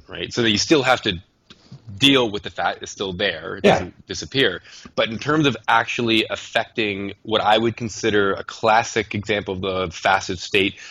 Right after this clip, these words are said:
Speaker 1: growth hormone increases, insulin decreases, uh, glucose back to a basal level, that happens even when fat is fed at an amount that's, you know, roughly equivalent to your basal metabolic rate, so large amounts of fat.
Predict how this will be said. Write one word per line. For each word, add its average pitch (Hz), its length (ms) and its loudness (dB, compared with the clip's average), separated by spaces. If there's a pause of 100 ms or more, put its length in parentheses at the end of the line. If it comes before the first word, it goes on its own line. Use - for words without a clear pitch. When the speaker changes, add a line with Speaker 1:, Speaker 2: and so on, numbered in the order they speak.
(160)
Speaker 1:
growth 98 240 0
hormone 98 300 -2
increases, 95 480 -4
insulin 92 400 -4
decreases, 92 600 -2
uh, 90 300 -2 (260)
glucose 101 360 2
back 95 220 2
to 95 80 0
a 82 40 -2
basal 90 380 2
level, 92 340 -2 (320)
that 123 480 4 (140)
happens 101 800 -4 (180)
even 131 420 4
when 110 180 -4
fat 104 300 0
is 95 200 -6
fed 127 300 0
at 101 120 -2
an 98 60 -2
amount 107 360 -4
that's, - 280 -8
you - 80 -12 (100)
know, 95 220 -8
roughly 113 240 0
equivalent 104 340 -4
to - 100 -4
your 95 120 2
basal 95 280 0
metabolic 90 380 -2
rate, 87 260 -8
so 87 300 -2 (220)
large 98 540 6
amounts 92 300 -8
of 87 100 -12
fat. 85 300 -8